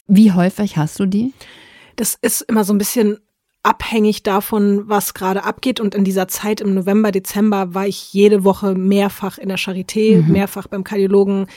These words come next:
Speaker 2: Und da ging's ja dann auch plötzlich los, als die dann gesagt haben, es ist nicht diese sichtbare Herzmuskelentzündung, stand plötzlich im Raum, okay, wahrscheinlich ist es eine verschleppte Lungenembolie, weil die
Speaker 1: Mhm.
Speaker 2: kann sich ähnlich äußern, die kann aufs Herz gehen,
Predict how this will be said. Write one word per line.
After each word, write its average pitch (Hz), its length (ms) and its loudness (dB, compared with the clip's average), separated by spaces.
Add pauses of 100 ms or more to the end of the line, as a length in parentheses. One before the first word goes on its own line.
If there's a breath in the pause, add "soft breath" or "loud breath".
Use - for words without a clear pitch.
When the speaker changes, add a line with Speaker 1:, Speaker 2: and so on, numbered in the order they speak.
(160 loud breath)
Speaker 2:
Und 190 180 -4
da 190 140 4
ging's 208 260 0
ja 220 60 -4
dann 202 140 -4
auch 202 120 -8
plötzlich 190 380 -6
los, 233 220 4
als - 240 -6
die 202 100 -6
dann 190 180 -2
gesagt 185 400 -6
haben, 185 280 -2 (400 soft breath)
es - 220 -4
ist - 520 -4
nicht 208 320 2
diese 196 160 -2
sichtbare 190 840 -2 (840)
Herzmuskelentzündung, 226 1000 0 (640 soft breath)
stand 190 280 -2
plötzlich 202 300 -4
im 196 100 0
Raum, 190 420 -2
okay, - 320 -6
wahrscheinlich 170 480 -10
ist - 140 -12
es - 140 -10
eine 185 100 -6
verschleppte - 580 -8
Lungenembolie, 175 1000 2
weil 143 140 -2
die 175 140 6
Speaker 1:
Mhm. 170 40 4
Speaker 2:
kann 208 240 0
sich 185 220 -6
ähnlich 226 340 4
äußern, 185 300 -4
die 175 80 -8
kann 196 240 -6
aufs - 240 -12
Herz 214 280 -2
gehen, 202 260 -2